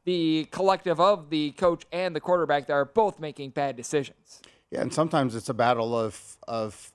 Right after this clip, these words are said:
Speaker 2: which coach is going, and which coach quarterback combination is going to just end up on the wrong side of variance because they're both making errors. I mean, this Charger Brown game,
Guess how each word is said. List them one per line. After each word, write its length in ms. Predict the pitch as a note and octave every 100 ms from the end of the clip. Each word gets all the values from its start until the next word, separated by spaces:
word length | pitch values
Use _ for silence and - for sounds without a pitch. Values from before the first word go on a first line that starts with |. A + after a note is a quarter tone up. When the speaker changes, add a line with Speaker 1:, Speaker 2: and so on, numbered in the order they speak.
| _ _
Speaker 2:
which 400 | A#2 A#2 - -
coach 320 | - A#2+ A2+
is 100 | G2
going, 300 | A#2+ A2 A2
and 200 | G#2+ A#2
which 240 | B2 B2 -
coach 320 | C3+ A#2 -
quarterback 480 | B2+ A2+ A2 G#2+ -
combination 600 | A#2+ A2 A2 A2+ - G#2
is 160 | G2
going 340 | - A2 A2 G2+
to 280 | A#2+ G#2+ F#2+ _ _ _ _ _
just 200 | A#2 -
end 160 | A#2+ A#2
up 120 | G#2
on 120 | A#2+
the 80 | A#2
wrong 220 | A2+ A#2+
side 200 | A2+ A#2+
of 80 | A2
variance 420 | A#2+ B2+ A2 G#2
because 340 | A#2 G#2+ A#2 F#2
they're 140 | G#2+
both 360 | F#2+ B2+ A#2+ A#2
making 500 | G#2+ G#2 A2+ G#2+ F2 _ _ -
errors. 480 | A2+ G2+ G2+ - -
I 120 | A2+
mean, 340 | A2+ A2 G#2 - _ _ _ _ _ _
this 300 | B2 A#2+ -
Charger 400 | - C3 B2 A2+
Brown 380 | G2 A2+ B2+ C3
game, 320 | A2 G#2 G2+